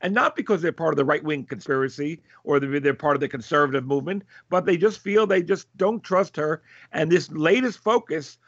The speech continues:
on emails, whether it's legitimate or not, whether the F B I finds anything or not, uh, it just goes to prove what voters have said about Hillary Clinton from the beginning, that they,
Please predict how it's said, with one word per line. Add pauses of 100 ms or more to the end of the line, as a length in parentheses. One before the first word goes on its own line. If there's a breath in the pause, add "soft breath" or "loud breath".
(120)
on
emails,
whether
it's
legitimate
or
not, (220 soft breath)
whether
the
F
B
I
finds
anything
or
not, (240 soft breath)
uh,
it
just
goes
to
prove (300 soft breath)
what
voters
have
said
about
Hillary
Clinton
from
the
beginning,
that
they,